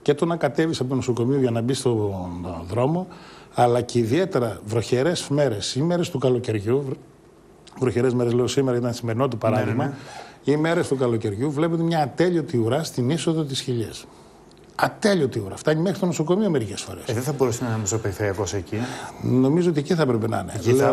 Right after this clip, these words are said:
Speaker 2: έπρεπε να
Speaker 1: λέω
Speaker 2: είναι.
Speaker 1: εγώ, ο σχεδιασμός του θα έπρεπε να είναι εκεί, έξω από τη Χιλή. Μέσα από τη Χιλή να μην περνάει τίποτα.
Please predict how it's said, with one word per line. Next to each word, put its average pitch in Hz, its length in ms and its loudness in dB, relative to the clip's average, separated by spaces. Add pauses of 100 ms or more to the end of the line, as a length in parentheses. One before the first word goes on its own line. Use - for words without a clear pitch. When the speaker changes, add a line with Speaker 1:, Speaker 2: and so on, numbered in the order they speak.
Speaker 2:
έπρεπε 120 100 -2
να 123 60 2
Speaker 1:
λέω 131 140 4
Speaker 2:
είναι. 123 80 2
Speaker 1:
εγώ, 120 200 0
ο 107 60 -2
σχεδιασμός 123 520 0
του 135 80 -10
θα 160 60 2
έπρεπε 147 260 0
να 156 80 0
είναι 156 120 -2
εκεί, 143 180 0
έξω 147 180 -2
από 139 80 -4
τη 131 60 -4
Χιλή. 135 340 0
Μέσα 127 160 -2
από 160 80 -2
τη 120 60 -6
Χιλή 156 100 0
να 156 80 0
μην 156 100 0
περνάει 147 240 0
τίποτα. 120 280 -2